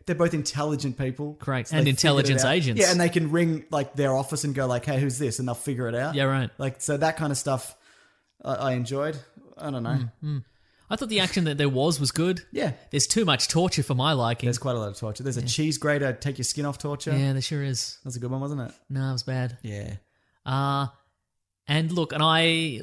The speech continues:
Speaker 2: I liked, I liked, I liked the plot. It was a taut thriller.
Speaker 1: I thought it had a good twist ending.
Speaker 2: Yeah, me too.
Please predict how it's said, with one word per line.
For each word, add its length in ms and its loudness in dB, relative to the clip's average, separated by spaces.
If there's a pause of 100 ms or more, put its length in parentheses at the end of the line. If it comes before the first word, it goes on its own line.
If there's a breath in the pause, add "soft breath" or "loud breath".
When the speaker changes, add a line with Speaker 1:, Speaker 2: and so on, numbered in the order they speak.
(100)
Speaker 2:
I 140 4
liked, 580 2 (680)
I 120 -2
liked, 440 -2
I 100 0
liked 220 0
the 60 0
plot. 520 -2
It 80 -6
was 140 2
a 60 2
taut 320 4
thriller. 540 0
Speaker 1:
I 60 0
thought 160 4
it 80 4
had 100 8
a 60 4
good 320 2
twist 360 0
ending. 380 -4
Speaker 2:
Yeah, 100 2
me 120 2
too. 220 -2